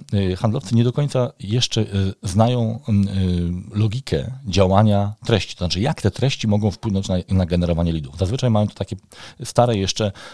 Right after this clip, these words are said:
rozumienie, że treści to są jakieś tam ulotki, materiały, które i tak zawsze musiały być i niewiele w ich życiu zmieniają. Y, te treści, ponieważ klienci są coraz bardziej nastawieni na konsumpcję treści już na początku lejka sprzedaży, to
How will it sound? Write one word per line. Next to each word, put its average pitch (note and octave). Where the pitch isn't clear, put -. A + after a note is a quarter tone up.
rozumienie, G#2
że G2+
treści -
to -
są C#3+
jakieś B2
tam A2
ulotki, G2+
materiały, G2+
które A2
i G2
tak A2
zawsze G#2+
musiały G2
być G2
i -
niewiele G2+
w E2+
ich G2
życiu G2+
zmieniają. E2
Y, E2+
te G2
treści, G#2
ponieważ G#2
klienci G#2
są G2+
coraz F#2
bardziej G2+
nastawieni F#2
na F#2
konsumpcję G#2
treści -
już G2
na G2
początku -
lejka F2
sprzedaży, D2
to F2+